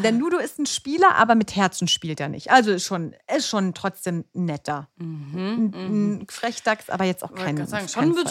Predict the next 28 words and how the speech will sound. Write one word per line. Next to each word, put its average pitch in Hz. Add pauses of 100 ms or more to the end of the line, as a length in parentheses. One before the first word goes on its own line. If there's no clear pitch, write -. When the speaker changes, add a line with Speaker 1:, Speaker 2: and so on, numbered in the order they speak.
Speaker 2:
Betrüger, 196
ne? 165
Das 254
kann 247
man 233
schon 226
nicht 220
sagen. 190
Speaker 1:
Ja, 165
Speaker 2:
Also 170
vielleicht 185
Speaker 1:
aber, 196
Speaker 2:
nicht 190
bei 226
Frauen, -
Speaker 1:
aber 220
nicht 262
Speaker 2:
aber 226
Speaker 1:
bei 277
Speaker 2:
beim, 214
Speaker 1:
Frauen. 170 (600)
Speaker 2:
beim, -
beim 185
Spiel 196
und 160
Wetten, 147
okay. 143
Mhm. 190